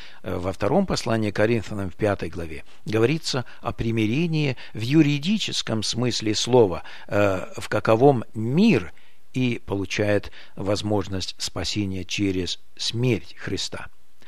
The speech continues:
В другом месте Павел писал о многих, то есть о тех, кто удостоится обильной Божьей благодати, которые сделаются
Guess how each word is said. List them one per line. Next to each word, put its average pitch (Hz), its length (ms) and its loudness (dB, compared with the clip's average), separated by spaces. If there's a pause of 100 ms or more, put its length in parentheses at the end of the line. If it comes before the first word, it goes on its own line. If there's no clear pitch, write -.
(320)
В 107 80 -4
другом 147 420 4
месте 107 380 0
Павел 135 380 4
писал 135 540 2
о 113 180 4
многих, 110 640 4
то 123 140 4
есть 113 200 4
о 110 120 -2
тех, - 360 0 (260)
кто 127 300 6
удостоится 113 880 0 (100)
обильной 98 640 -4
Божьей 87 460 -2
благодати, 87 680 -6 (260)
которые 117 480 2
сделаются 151 880 2